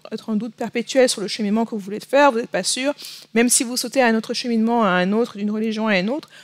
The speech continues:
vous ne vous, ne, vous ne vous retrouvez pas, vous ne trouvez jamais rien parce que vous êtes constamment en train de, de, de douter.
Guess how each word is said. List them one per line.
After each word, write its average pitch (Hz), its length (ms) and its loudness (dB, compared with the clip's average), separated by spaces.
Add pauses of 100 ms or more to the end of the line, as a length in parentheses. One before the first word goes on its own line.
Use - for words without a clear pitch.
(180)
vous 226 100 -2
ne 233 140 2
vous, 208 180 -2
ne, 226 280 2 (300)
vous 220 140 -6
ne 247 120 4
vous 240 180 0
retrouvez 247 400 0
pas, 269 240 6
vous 233 120 -2
ne 208 100 0
trouvez 226 280 -8
jamais 220 240 2
rien 220 260 4
parce 247 220 -2
que - 80 -12
vous 233 160 -4
êtes - 160 -2
constamment 233 640 -2
en 202 60 -2
train 220 260 -4
de, 202 240 -2 (400)
de, 196 180 -2
de 208 140 -4
douter. 202 420 -8